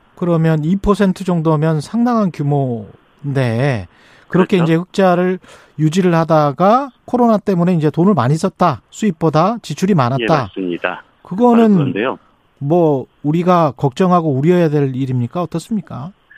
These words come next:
Speaker 2: 그래서 한번 저는 다른 나라랑 비교를 해보는 것이 좋을 것 같아요.
Speaker 1: 예.
Speaker 2: 코로나 상황이나 아니면은 예전에 이천팔 년 금융위기 때도 굉장히 많은 나라들은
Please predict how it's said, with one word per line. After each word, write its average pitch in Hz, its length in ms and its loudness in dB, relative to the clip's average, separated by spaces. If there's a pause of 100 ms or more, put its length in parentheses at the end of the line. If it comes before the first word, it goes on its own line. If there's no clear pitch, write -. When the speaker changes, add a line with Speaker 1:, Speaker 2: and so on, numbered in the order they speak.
(520)
Speaker 2:
그래서 170 80 0
한번 185 400 -2
저는 156 240 -4
다른 180 300 -4
나라랑 190 380 -4
비교를 131 400 -6
해보는 127 300 -4
것이 110 240 -6
좋을 95 180 -10
것 113 120 -4
같아요. 85 560 -6
Speaker 1:
예. 135 400 -2
Speaker 2:
코로나 147 380 -2
상황이나 120 640 -2
아니면은 95 420 -6
예전에 104 340 -2
이천팔 117 420 -6
년 135 100 0
금융위기 107 460 -4
때도 87 560 -4
굉장히 101 240 -2
많은 95 260 -2
나라들은 98 540 -6